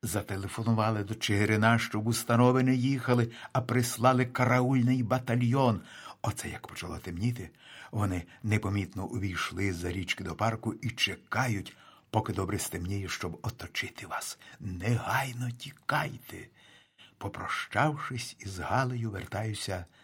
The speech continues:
до Чорноти і передаю йому новину. Збираємося. Перевіривши, чи є всі, не знаходимо двох хлопців, запорожця і Семена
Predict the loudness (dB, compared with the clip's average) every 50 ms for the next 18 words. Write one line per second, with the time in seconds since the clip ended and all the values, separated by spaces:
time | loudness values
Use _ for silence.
0 | _ -12 _ -6 -4 -4 -4 -4 -6 -8 -8 -8 -8 -2 0 0 0 0 -2 -4
1 | -4 -4 -4 -6 -6 -4 -6 -6 -6 -6 -8 -8 -8 -8 -8 -10 -10 -8 -8 -8
2 | -10 -10 -14 _ -14 -12 -12 -10 -10 -10 -12 -12 -12 -12 -14 -16 -18 -20 -20 -16
3 | -10 -8 -8 -8 -6 -4 -2 0 0 0 0 -2 -4 -8 -10 -12 -12 -12 -12 -14
4 | -18 _ _ _ _ _ _ _ _ _ _ _ _ _ _ _ _ _ _ _
5 | 2 6 8 8 10 10 10 8 6 4 2 -2 -6 -8 -8 -8 -8 -6 -6 -6
6 | -6 -6 -6 -4 -2 0 0 0 0 -4 -10 _ _ _ _ -20 _ _ -6 -4
7 | -2 0 0 0 -2 -2 -4 -6 -8 -4 -4 -4 -2 -2 -2 -2 -2 -2 -4 -4
8 | -6 -6 -6 -6 -6 -6 -6 -10 -14 -14 -16 -18 -20 _ _ _ _ _ _ -10
9 | -6 -4 -4 -4 -2 -4 -2 0 0 0 -2 -4 -6 -6 -6 -6 -6 -4 -2 0
10 | 0 0 0 -4 -6 -10